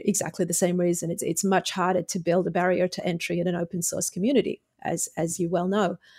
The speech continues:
So there's that, always that push and pull with humans, you know, what's mine and what's shared. I'm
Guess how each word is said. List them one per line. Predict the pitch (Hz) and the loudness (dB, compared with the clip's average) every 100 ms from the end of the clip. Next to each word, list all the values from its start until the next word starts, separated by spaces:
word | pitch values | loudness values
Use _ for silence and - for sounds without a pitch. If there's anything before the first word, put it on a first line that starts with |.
| - - - - | -20 -20 -20 -6
So | - 294 | 6 10
there's | 285 254 | 10 12
that, | 294 - | 12 12
always | 320 349 | 12 12
that | 277 - | 10 8
push | - 294 - | 6 6 8
and | 220 | 4
pull | 214 254 240 | 10 10 12
with | 202 | 10
humans, | - 247 240 180 180 208 | 8 8 8 6 2 2
you | |
know, | 185 | 4
what's | 180 190 - | 6 4 6
mine | 202 196 196 190 190 | 6 8 8 6 4
and | 190 185 | 2 2
what's | - - | 0 0
shared. | - 220 196 170 - - | 2 6 6 6 2 0
I'm | - 196 190 | 4 6 6